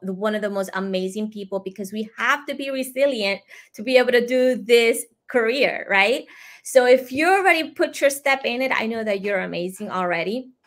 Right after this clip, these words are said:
but you owe it to yourself to find people that are going to help you go farther, faster. Maybe that's not a team, maybe that's a coach.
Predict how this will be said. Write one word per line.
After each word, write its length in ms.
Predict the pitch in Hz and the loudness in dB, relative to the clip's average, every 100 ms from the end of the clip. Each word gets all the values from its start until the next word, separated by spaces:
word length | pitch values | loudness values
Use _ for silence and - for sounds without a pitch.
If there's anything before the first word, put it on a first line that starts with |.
| _ _ _ _ - | _ _ _ _ -8
but 200 | 214 202 | -6 -2
you 220 | 240 - | -4 -2
owe 220 | 240 247 | 2 4
it 100 | 285 285 | 4 2
to 120 | 285 | -4
yourself 560 | 247 226 - 220 202 | -4 -4 -4 -4 -4
to 100 | - | -8
find 640 | 208 - - 208 220 214 214 | -18 -10 -4 -2 -2 -4 -8
people 380 | - 220 208 196 | -14 -8 -6 -2
that 100 | 190 | -2
are 60 | |
going 300 | 190 196 196 | -4 -8 -8
to 100 | 196 | -12
help 580 | 196 - 214 208 214 214 | -16 -10 -4 -2 -2 -6
you 400 | 202 190 175 180 _ _ _ - | -4 -2 -2 -6 _ _ _ -2
go 320 | 196 196 190 _ | 0 0 -4 _
farther, 680 | 196 190 190 185 190 185 190 _ _ | -4 0 0 0 -2 -4 -6 _ _
faster. 720 | _ 185 170 185 - - - _ _ _ | _ 2 2 -4 -12 -14 -16 _ _ _
Maybe 320 | 214 233 247 | 0 2 0
that's 260 | 277 269 269 | 0 -2 0
not 140 | 269 | -2
a 80 | 254 | -2
team, 260 | 254 269 220 | -2 -4 -4
maybe 220 | 202 196 | -4 -4
that's 220 | 190 196 | -6 -6
a 40 | |
coach. 460 | 190 185 - - - | -10 -10 -12 -20 -20